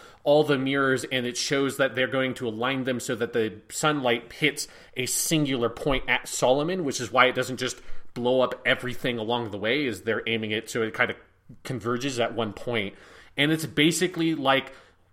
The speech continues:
you know, it's like burning ants with a magnifying glass, only instead of an ant, it's an asteroid base. Instead of a magnifying glass, it's a million giant solar panels, and they're all floating in space and being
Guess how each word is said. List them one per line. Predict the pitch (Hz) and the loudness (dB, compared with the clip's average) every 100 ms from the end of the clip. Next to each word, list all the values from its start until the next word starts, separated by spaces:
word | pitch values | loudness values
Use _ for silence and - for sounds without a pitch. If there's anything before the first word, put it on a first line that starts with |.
| _ - | _ -4
you | 139 | -2
know, | 117 110 117 | 0 -2 -2
it's | 139 - | -2 2
like | 185 175 120 | 2 2 4
burning | 170 170 160 | 4 4 2
ants | 147 143 139 | 0 -2 -2
with | 139 127 | -6 0
a | |
magnifying | 120 123 123 131 113 110 | 2 2 0 -2 -2 -2
glass, | 107 107 101 - | 0 0 0 -4
only | 123 113 110 | -6 -4 -4
instead | 107 127 | -4 -2
of | 117 | -2
an | 117 120 | -4 -2
ant, | 110 - | -4 -4
it's | 110 | -6
an | 113 | -4
asteroid | 110 117 - 113 98 | -2 -2 -2 -4 -2
base. | 107 101 - - | -4 -4 -10 -12
Instead | 135 110 120 | -8 -4 -2
of | 110 | -2
a | 110 | -2
magnifying | 113 107 - 110 101 | -2 -2 -2 -2 -2
glass, | 110 104 - - - | 0 0 -2 -12 -14
it's | 123 - | -6 -4
a | |
million | 113 110 117 113 113 101 | -2 -2 -4 -2 -4 -6
giant | - - 120 113 107 | -8 -2 0 0 -2
solar | - 120 113 104 | -4 -4 -4 -6
panels, | 117 104 101 95 - - | -6 -4 -4 -8 -12 -12
and | 120 113 | -6 -4
they're | 123 | -2
all | 113 | -2
floating | 107 127 117 107 | -2 -2 -2 -2
in | 104 | -6
space | - - 107 104 - | -8 -4 -4 -4 -6
and | 117 | -8
being | 110 110 | -6 -6